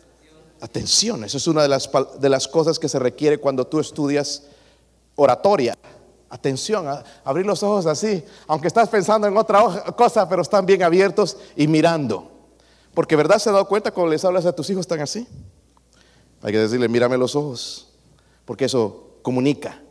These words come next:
Amén. Comunica el mirar a los ojos.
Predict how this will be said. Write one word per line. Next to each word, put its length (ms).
Amén. 400
Comunica 480
el 180
mirar 360
a 80
los 360
ojos. 360